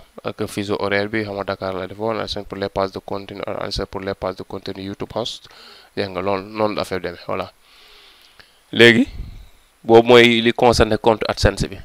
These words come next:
Léegi compte AdSense bi jeexee, préférence de monétisation, nga ñëw, nga def vidéo, sama vidéo yépp laa bëgg monétiser, voilà. Loolu tam, après boo cliquer fii,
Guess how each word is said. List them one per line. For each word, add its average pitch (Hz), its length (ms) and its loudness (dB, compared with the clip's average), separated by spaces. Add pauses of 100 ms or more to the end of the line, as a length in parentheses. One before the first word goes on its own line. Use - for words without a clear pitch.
(260)
Léegi 110 220 4
compte 131 240 6
AdSense 120 340 2
bi 110 120 -4
jeexee, 113 380 6 (580)
préférence 123 460 6
de 113 80 8
monétisation, 110 800 2 (260)
nga 113 160 4
ñëw, 101 240 0 (180)
nga 113 120 8
def 120 140 4
vidéo, 117 400 6
sama 123 180 4
vidéo 110 300 4
yépp 107 240 2
laa 117 140 12
bëgg 104 220 2
monétiser, 95 460 -8 (160)
voilà. - 260 -6 (380)
Loolu 104 180 4
tam, 123 300 0
après - 260 0
boo 104 320 2
cliquer 104 400 -2
fii, - 240 -6